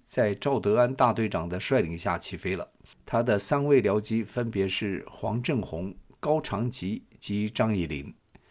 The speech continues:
那四架飞机在起飞之后就一直保持在五百尺的低空，在地面雷达的引导下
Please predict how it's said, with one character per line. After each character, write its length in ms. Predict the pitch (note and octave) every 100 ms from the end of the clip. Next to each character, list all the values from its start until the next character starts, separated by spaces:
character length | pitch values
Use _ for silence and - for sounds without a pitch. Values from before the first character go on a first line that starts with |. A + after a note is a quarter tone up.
| _ _ _ _ _ _ _ _ _ _ -
那 180 | D3
四 220 | B2+ - D3
架 180 | C3
飞 140 | A#2 C3
机 180 | C3 B2+
在 240 | B2+ G#2+
起 240 | G2 -
飞 200 | F#2+ C#3
之 140 | C#3 C3+
后 220 | C#3 G#2
就 280 | - B2 G2+
一 180 | F3+ D3+
直 220 | B2 B2
保 240 | B2 F2
持 180 | - G#2+
在 240 | A2+ G#2+
五 160 | F#2+ B2+
百 220 | C#3+ G2+
尺 200 | A#2 -
的 140 | E2+ F#2
低 200 | - B2
空， 280 | B2 A#2+ A#2+ _ _ _ _ _ -
在 240 | - A#2
地 220 | - D3
面 180 | B2 A#2
雷 180 | F#2 G#2
达 160 | A2+ A2
的 120 | G#2
引 360 | F2+ F#2+ A2+
导 200 | D3 -
下 240 | - A2+